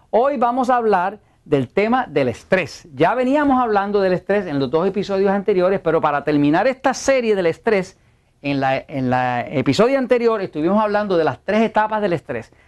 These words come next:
donde el estrés siempre empieza con alarma, digamos, un picorcito, algo que molestó, de ahí pasa el cuerpo a resistencia, resistiendo ese estrés, está resistiendo, su-, su-, soportando lo que usted le está haciendo, eh, puede ser obesidad,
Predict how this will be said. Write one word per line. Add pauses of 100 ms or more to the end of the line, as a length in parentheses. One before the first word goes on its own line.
(120)
donde
el
estrés
siempre
empieza
con
alarma, (420)
digamos,
un
picorcito,
algo
que
molestó, (300)
de
ahí
pasa
el
cuerpo
a
resistencia, (320)
resistiendo
ese
estrés, (100)
está
resistiendo,
su-,
su-, (300)
soportando
lo
que
usted
le
está
haciendo, (360)
eh,
puede
ser
obesidad,